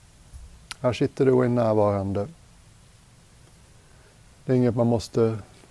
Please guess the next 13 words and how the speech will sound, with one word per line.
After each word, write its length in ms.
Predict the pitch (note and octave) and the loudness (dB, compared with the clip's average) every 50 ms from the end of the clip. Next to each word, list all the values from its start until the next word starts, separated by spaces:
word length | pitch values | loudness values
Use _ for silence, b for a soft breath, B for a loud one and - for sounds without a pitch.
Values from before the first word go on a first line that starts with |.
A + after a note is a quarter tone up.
| - - - | -20 -18 -8
vara 140 | D3 C3 A#2 | -4 -2 0
munk 340 | A#2 A#2 A2+ A2 G#2 - | 0 0 0 -2 0 -2
i 60 | A#2+ A2 | -2 -2
sexton 500 | - A#2 G#2+ - - - - A#2 A2 A2 | 0 -2 -4 -4 -6 -4 -2 0 0 2
år 240 | A2 G#2+ G#2+ A2 | 2 2 2 2
eller 140 | A2 A2 A2 | 2 2 4
läsa 560 | A2 A2 A2 G#2 - - A#2 G#2+ G#2+ G#2+ G#2 F#2 - - - - - - - - | 4 4 4 2 0 -2 -4 -2 -2 -4 -8 -12 -18 -20 -20 -20 -20 -20 -10 -4
många 260 | B2 A#2 A2+ A2 G#2+ | -2 -2 0 0 -2
tunga 300 | - - A#2 A2 A2 G#2 | -2 -2 -2 0 0 0
böcker 400 | G2 A2 G#2+ - - - A#2+ A2 | 0 0 0 -2 -4 -6 -6 -6
för 140 | - - A2 | -6 -8 -10
att 60 | - | -10
förstå. 420 | - C3+ - - B2 G#2+ G2+ G2+ | -10 -12 -8 -6 -4 -4 -4 -6